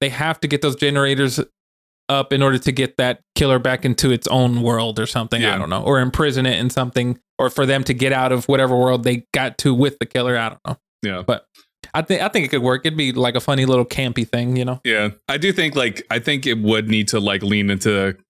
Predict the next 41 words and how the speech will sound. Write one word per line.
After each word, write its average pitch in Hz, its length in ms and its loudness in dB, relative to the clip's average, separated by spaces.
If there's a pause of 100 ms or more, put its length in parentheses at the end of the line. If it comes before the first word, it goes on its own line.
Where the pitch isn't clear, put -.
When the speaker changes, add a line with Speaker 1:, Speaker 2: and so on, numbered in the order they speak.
(100)
Speaker 2:
the - 80 -4
Cabin 104 280 -2
in 101 80 0
the 98 80 2
Woods, 98 240 2
like 95 200 -2
you 104 60 -4
said, 98 300 -2
having 101 460 -2
the, 95 300 0
Speaker 1:
Yeah. 127 240 -4 (100)
Speaker 2:
having 127 400 -2
a 123 120 -4
lot 113 240 0
of 104 100 -6
humor, 101 420 0 (320)
'cause 113 380 0 (200)
Speaker 1:
Oh, 139 40 0
Speaker 2:
Cabin 131 140 2
in 165 80 2
Speaker 1:
yeah. 156 40 4
Speaker 2:
the 147 100 4
Wood, 135 260 0
like, 113 320 -2
it's, 117 380 0 (360)
I 127 100 -4
like 151 200 0
Cabin 143 240 0
in 135 60 4
the 123 80 2
Wood 123 340 2
because 110 300 -2
it's 104 120 0
not 110 200 -2
your 107 100 2
traditional 101 760 -2
sort 101 280 -2
of 92 280 -8 (320)
horror. 90 500 -6
It 101 160 -2
is, 101 260 0